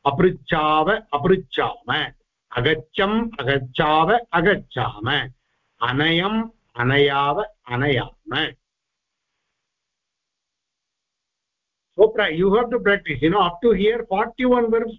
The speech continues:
I have given. The, the मूल धातु अस्ति। For each dhatu, first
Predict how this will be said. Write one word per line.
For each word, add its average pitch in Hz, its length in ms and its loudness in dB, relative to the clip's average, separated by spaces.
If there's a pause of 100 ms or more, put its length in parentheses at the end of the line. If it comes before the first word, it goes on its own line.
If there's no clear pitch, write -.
I 220 60 0
have 185 180 -4
given. 175 240 -2 (680)
The, 147 100 4
the 135 360 2
मूल 208 320 6
धातु 175 440 -2
अस्ति। 160 500 -2 (720)
For 160 180 0
each 247 380 -2
dhatu, 151 560 -4 (1300)
first 208 220 -2